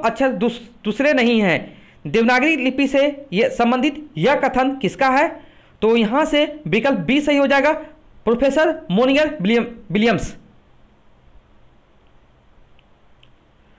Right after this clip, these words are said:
नेक्स्ट है, देवनागरी दुनिया की सर्वाधिक वैज्ञानिक लिपि है, यह कथन किसका है?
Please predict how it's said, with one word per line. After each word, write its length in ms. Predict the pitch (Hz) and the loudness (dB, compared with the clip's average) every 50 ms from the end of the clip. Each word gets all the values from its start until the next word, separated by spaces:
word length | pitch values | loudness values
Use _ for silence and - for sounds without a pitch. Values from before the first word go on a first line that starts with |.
| - - - - - - - - - - - - - - - - - - | -20 -20 -20 -20 -20 -20 -20 -20 -20 -20 -20 -20 -20 -20 -20 -16 -8 -4
नेक्स्ट 240 | 175 247 254 254 302 | -2 -2 0 0 0
है, 260 | 311 330 311 - - - - - - - | 0 0 -2 -6 -10 -16 -20 -20 -6 -2
देवनागरी 560 | - 220 226 247 262 277 294 349 370 349 330 254 | 0 0 2 2 2 2 2 2 2 0 -2 -2
दुनिया 300 | 165 214 240 262 294 302 | -2 -2 0 2 2 2
की 420 | 302 294 277 285 294 285 - - - - - - - | 0 0 -2 -2 -2 -4 -8 -16 -20 -20 -20 -6 -2
सर्वाधिक 460 | 226 220 214 240 233 220 247 302 294 262 | 0 2 2 2 2 2 2 0 0 -2
वैज्ञानिक 500 | - 175 196 226 233 240 240 285 294 269 | -2 -2 0 0 0 2 0 0 0 0
लिपि 300 | 262 262 262 285 269 247 | -2 0 0 0 2 2
है, 340 | 233 233 240 233 - - - - - _ _ _ _ _ _ _ _ _ _ _ _ 196 | 2 2 0 -4 -8 -16 -20 -20 -20 _ _ _ _ _ _ _ _ _ _ _ _ 0
यह 140 | 233 262 | 0 2
कथन 540 | 262 269 277 269 277 269 277 302 294 - - - - | 2 0 0 0 0 0 0 -2 -4 -6 -10 -6 -4
किसका 260 | 214 - - 262 262 | -4 -2 0 0 2
है? 360 | 269 262 277 294 294 - - | 2 2 2 0 0 -4 -10